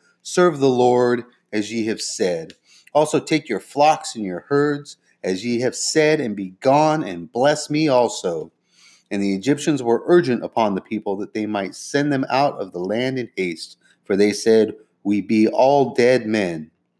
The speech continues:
And the people took their dough before it was leavened, their kneading troughs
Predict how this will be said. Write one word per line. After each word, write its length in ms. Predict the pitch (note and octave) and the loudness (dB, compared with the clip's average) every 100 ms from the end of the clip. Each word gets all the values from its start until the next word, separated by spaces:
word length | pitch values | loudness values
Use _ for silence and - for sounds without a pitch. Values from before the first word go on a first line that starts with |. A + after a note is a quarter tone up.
| _ _ _ _ _ _ _ _ _ _ _ - - - | _ _ _ _ _ _ _ _ _ _ _ -20 -20 -6
And 100 | G2+ | -2
the 60 | |
people 260 | G#2 D#3 C3+ | 4 4 4
took 280 | - D#3+ - | 2 2 4
their 220 | B2+ G#2+ | 2 2
dough 300 | A2 A#2+ C#3+ | 4 4 4
before 380 | B2 - C3 C3+ | 2 2 2 4
it 60 | |
was 180 | G#2+ G2 | 2 -4
leavened, 480 | G2+ A#2 C3 C3+ C3 | 0 0 0 -4 -4
their 200 | F2+ F2 | -6 -6
kneading 400 | F2+ A#2 C3+ B2+ | -6 -4 -2 -4
troughs 500 | - C3 C3+ C3 - | -4 0 0 -4 -16